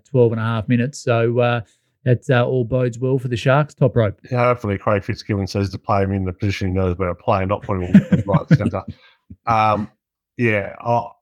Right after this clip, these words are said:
Speaker 2: hard, hard game. Uh, there's five Broncos who have to back up, uh, from Origin. Uh, players like Reece Walsh,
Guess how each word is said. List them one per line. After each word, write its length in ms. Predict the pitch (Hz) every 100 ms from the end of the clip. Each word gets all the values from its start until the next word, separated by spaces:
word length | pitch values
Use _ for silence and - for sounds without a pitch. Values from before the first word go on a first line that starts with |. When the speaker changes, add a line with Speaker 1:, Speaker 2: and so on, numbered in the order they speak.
| -
Speaker 2:
hard, 260 | 120 170 127 -
hard 280 | - 123 110
game. 400 | 101 104 104 -
Uh, 200 | 107 101
there's 240 | 104 101 - _
five 480 | - 123 123 117 98
Broncos 560 | 117 117 - 113 107 -
who 80 |
have 120 | 117 -
to 60 | 107
back 240 | 107 101
up, 200 | 117 - _ _ _ -
uh, 400 | 101 104 101 101 -
from 120 | 107
Origin. 480 | 107 113 110 113 107 _ _ _ _ _ _ -
Uh, 240 | 95 87
players 260 | - 117 95
like 80 | 95
Reece 260 | 104 -
Walsh, 320 | 107 101 -